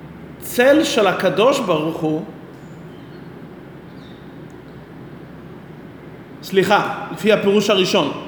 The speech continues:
אם נאמר שהכוונה לומר שהמגינים והכשרים שבהם לא נמצאים,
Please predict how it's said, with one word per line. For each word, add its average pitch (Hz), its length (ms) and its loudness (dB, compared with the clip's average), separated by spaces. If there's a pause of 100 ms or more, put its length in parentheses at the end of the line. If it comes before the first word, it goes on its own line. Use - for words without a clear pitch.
(500)
אם 294 220 8
נאמר 254 400 8
שהכוונה 196 600 4
לומר 226 360 6
שהמגינים 185 1700 4
והכשרים 220 680 4
שבהם 202 460 6
לא 208 140 6
נמצאים, 190 680 4